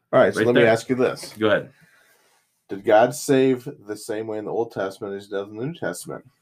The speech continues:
Speaker 2: Absolutely.
Speaker 1: Okay.
Speaker 2: It never changed, because all it is is faith in
Speaker 1: In
Speaker 2: the,
Speaker 1: the Messiah.
Speaker 2: the, the final sacrifice. You can
Speaker 1: Yeah.
Speaker 2: say it that way.
Speaker 1: Yeah.
Speaker 2: That keeps it more simple, because
Speaker 1: Yeah.
Speaker 2: um, they may not
Speaker 1: Sure.
Speaker 2: have necessarily called him the Messiah yet.
Speaker 1: Yeah,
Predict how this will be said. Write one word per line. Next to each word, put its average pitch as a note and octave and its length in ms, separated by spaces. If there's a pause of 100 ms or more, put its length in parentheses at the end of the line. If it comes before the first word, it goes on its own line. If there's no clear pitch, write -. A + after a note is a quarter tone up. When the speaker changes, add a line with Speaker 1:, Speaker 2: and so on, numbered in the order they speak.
Speaker 2:
Absolutely. A2+ 680 (320)
Speaker 1:
Okay. D#3 200
Speaker 2:
It A2 100
never B2 200
changed, D3+ 320
because A#2 300
all C3+ 320
it A#2+ 120
is A2+ 580 (400)
is A2 240
faith C3 540 (120)
in B2 80 (300)
Speaker 1:
In - 80 (140)
Speaker 2:
the, F#2+ 400
Speaker 1:
the F2+ 60
Messiah. G2+ 400
Speaker 2:
the, - 60
the G2+ 100
final G#2 400
sacrifice. F2 640
You E2 60
can E2+ 60
Speaker 1:
Yeah. E2 60
Speaker 2:
say E2+ 80
it D#2+ 80
that F2 160
way. D#2+ 140
Speaker 1:
Yeah. D#2+ 160 (300)
Speaker 2:
That E3 120
keeps D3 160
it C3 80
more A2+ 180
simple, F#2 400
because G2+ 380 (320)
Speaker 1:
Yeah. A2+ 140 (160)
Speaker 2:
um, F#2+ 220
they B2 120
may C#3 160
not C3+ 120
Speaker 1:
Sure. G#2 80
Speaker 2:
have G#2+ 140
necessarily A#2 680
called G#2+ 280
him G2+ 220
the F#2+ 160
Messiah F2+ 480
yet. D#2+ 480
Speaker 1:
Yeah, D#2+ 280